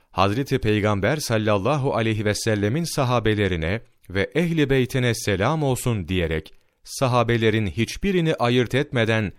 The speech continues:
hepsini sevdiğini ve saygı gösterdiğini ifade eden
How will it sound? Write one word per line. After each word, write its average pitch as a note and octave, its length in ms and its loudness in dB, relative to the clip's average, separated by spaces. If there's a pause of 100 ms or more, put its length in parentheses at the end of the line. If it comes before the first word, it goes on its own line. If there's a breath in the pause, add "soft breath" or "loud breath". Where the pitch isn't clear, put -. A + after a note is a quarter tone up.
(140 soft breath)
hepsini D#3+ 560 -2
sevdiğini F#2 760 0 (300 soft breath)
ve F#2+ 380 0
saygı G2 460 0
gösterdiğini G#2 800 0
ifade F2 560 2
eden G2+ 300 0